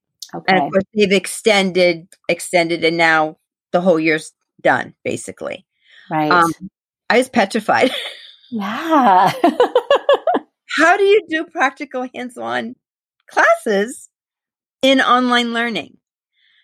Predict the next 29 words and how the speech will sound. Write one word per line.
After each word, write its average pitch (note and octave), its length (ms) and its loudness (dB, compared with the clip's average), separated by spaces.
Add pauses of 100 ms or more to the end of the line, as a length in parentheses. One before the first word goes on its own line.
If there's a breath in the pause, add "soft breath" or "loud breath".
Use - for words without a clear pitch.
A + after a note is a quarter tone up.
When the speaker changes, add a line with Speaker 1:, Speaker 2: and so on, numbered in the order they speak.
Speaker 2:
So - 340 0
I C4 340 2
was G3+ 720 -2 (100)
just G#3 600 -4 (1600)
pulling A3+ 480 -2
whatever A3 540 0
I F3+ 200 0
could F#3 640 -2 (1400)
to A3 100 -6
be G#3+ 300 2
able G#3+ 240 2
to G3 580 -2 (100)
fill G#3 360 -2
the F#3+ 100 -2
gap G3 400 0 (640)
for E3+ 140 0
my E3 40 2
Speaker 1:
Right. F#3+ 160 0
Speaker 2:
kids - 460 -20
because G3+ 280 -4
I G#3+ 120 4
couldn't A#3+ 400 -2
require G#3 540 0
them G3+ 600 0 (680 soft breath)
to A3+ 320 0
prepare A3 380 0
food G#3 260 -4
at - 100 0
home. G#3 500 0